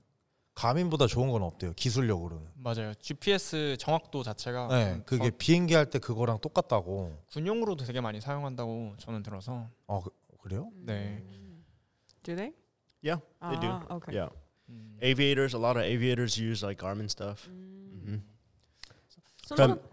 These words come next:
Speaker 2: 철인 삼 종 하면은 그래도 이제 시계가 있고 없고가 확실히 차이가 있습니다.
Speaker 1: 음.
Speaker 3: 아.
Speaker 2: 특히 처음에는 저는 시계가 없는 상태에서 그냥 G샥 하나 차고 처음에 시작을 했었거든요. 근데, 어,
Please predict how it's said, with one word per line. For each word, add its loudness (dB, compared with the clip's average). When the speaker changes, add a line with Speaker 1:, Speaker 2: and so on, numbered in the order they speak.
Speaker 2:
철인 -2
삼 -4
종 -4
하면은 -4
그래도 -8
이제 -8
시계가 4
있고 4
없고가 2
확실히 2
차이가 0
있습니다. -6
Speaker 1:
음. -16
Speaker 3:
아. -8
Speaker 2:
특히 -4
처음에는 0
저는 -4
시계가 0
없는 0
상태에서 0
그냥 -2
G샥 0
하나 -6
차고 -4
처음에 -2
시작을 0
했었거든요. -8
근데, -2
어, 2